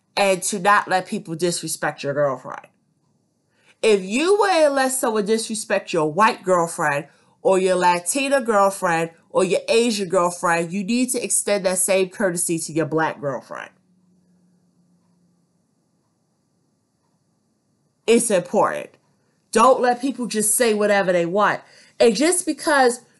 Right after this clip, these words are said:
you're okay with interracial dating doesn't mean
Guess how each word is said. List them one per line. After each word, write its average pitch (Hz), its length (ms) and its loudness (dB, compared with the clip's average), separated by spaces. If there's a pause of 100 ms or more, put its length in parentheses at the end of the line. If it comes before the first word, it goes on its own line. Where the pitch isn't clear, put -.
(100)
you're 226 460 4
okay 240 400 0
with 240 140 0
interracial 208 600 -4
dating 226 360 0
doesn't 262 300 0
mean 262 140 -4